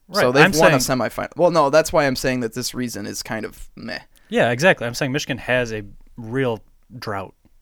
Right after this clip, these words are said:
Speaker 2: Yeah.
Speaker 1: One game against Ohio State doesn't break the drought. It
Speaker 2: Sure.
Speaker 1: helps. It helps.
Speaker 2: He, he cites that they're oh and four against Alabama,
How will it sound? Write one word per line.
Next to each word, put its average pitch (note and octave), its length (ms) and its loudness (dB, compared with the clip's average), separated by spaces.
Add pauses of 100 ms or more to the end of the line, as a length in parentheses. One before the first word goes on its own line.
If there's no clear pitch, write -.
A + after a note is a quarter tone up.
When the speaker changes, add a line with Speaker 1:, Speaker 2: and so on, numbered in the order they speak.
Speaker 2:
Yeah. C3 240 2
Speaker 1:
One E3 240 0
game B2+ 260 -4
against A2 220 -10
Ohio A2 140 -4
State G2+ 260 -10
doesn't G#2 260 -12 (420)
break A2+ 380 -8
the G#2 100 -16
drought. F#2+ 360 -12 (400)
It - 60 -4
Speaker 2:
Sure. F3+ 100 4
Speaker 1:
helps. C3 300 2
It - 100 -12
helps. - 460 -4 (680)
Speaker 2:
He, G3+ 240 -4
he G3 220 -6
cites C#3 360 0
that C3 100 0
they're A#2+ 180 0
oh C3 160 4
and B2+ 100 -2
four A#2+ 560 -2
against - 600 -8
Alabama, F#2 680 -8